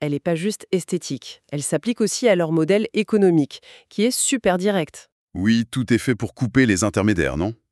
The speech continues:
Speaker 1: C'est ça, les montres sont conçues et assemblées à Toulon, directement par le créateur, avec des mouvements suisses à l'intérieur. Pas de distributeur, pas de marge gonflée. Le but, c'est d'offrir un instrument de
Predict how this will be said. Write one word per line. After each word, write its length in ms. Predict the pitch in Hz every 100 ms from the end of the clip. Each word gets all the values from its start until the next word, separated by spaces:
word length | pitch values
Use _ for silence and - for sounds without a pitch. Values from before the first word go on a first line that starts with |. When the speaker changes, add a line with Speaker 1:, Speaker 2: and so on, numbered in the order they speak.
| _ _
Speaker 1:
C'est 220 | - 202
ça, 300 | 160 170 165 -
les 140 | 180 180
montres 440 | 196 226 - 180
sont 220 | - 170
conçues 680 | 156 - 226 - - 220 196
et 80 | 156
assemblées 480 | 170 - 196 185 170
à 80 | 139
Toulon, 440 | - 233 202 247 -
directement 640 | 151 170 233 240 233 220
par 140 | 208 175
le 100 | 170
créateur, 580 | - 190 160 170 202 - - - -
avec 260 | 160 165
des 140 | 156 170
mouvements 400 | 180 185 185 175
suisses 400 | - - 240 -
à 80 | 165
l'intérieur. 680 | 156 160 139 147 190 226 _ - - _
Pas 100 | 180
de 60 | 175
distributeur, 840 | 185 - 202 180 - 208 226 233
pas 160 | -
de 100 | 170
marge 380 | 165 175 185 165
gonflée. 600 | 165 170 - - 202 233 - _ _
Le 140 | 190
but, 320 | 175 226 240 -
c'est 220 | - 190
d'offrir 440 | 170 202 - 240
un 120 | 190 180
instrument 420 | 175 - 214
de 100 | 202